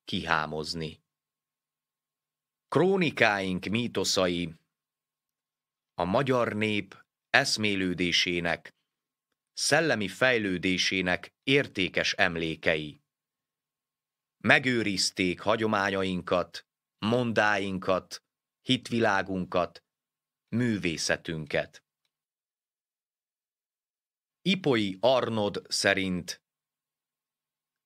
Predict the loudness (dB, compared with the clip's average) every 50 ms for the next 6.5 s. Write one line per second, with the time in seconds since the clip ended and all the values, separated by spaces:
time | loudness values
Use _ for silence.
0 | _ _ _ 0 2 4 2 2 2 2 0 0 0 -2 -6 -2 2 2 4 4
1 | 2 0 -2 -2 0 0 0 0 0 0 2 2 2 2 0 -2 -6 -10 -14 _
2 | _ _ _ _ _ _ _ _ _ _ _ _ _ _ _ 2 2 4 4 2
3 | 2 2 2 2 4 4 4 2 0 -2 -4 -10 _ _ 0 2 2 2 2 0
4 | 0 2 2 2 4 4 2 -2 -4 -4 -2 -2 0 0 0 0 0 0 0 0
5 | 0 0 0 -2 0 0 -2 -2 -2 -2 -2 0 0 2 2 0 0 -2 -2 -4
6 | -6 -6 -6 -6 -4 -2 -2 -2 -4 -8